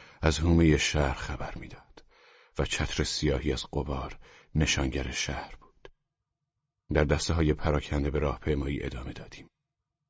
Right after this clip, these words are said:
حالا دیگر صداها را واضح‌تر می‌شنیدیم و وقتی به مرکز شهر نزدیک شدیم، صدای رگبار مسلسل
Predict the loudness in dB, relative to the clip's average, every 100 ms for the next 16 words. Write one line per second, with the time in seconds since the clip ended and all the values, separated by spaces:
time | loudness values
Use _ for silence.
0 | _ _ _ 0 4 4 4 4 4 6
1 | 6 6 6 4 6 4 4 0 -2 -2
2 | 0 0 -2 -4 -12 -14 -16 -20 -20 -20
3 | _ 0 4 4 6 6 6 6 4 2
4 | 4 4 4 4 2 -2 -2 -2 -4 -4
5 | -2 2 4 4 0 _ -20 -20 -6 4
6 | 8 10 8 6 2 0 0 0 0 0
7 | 2 2 0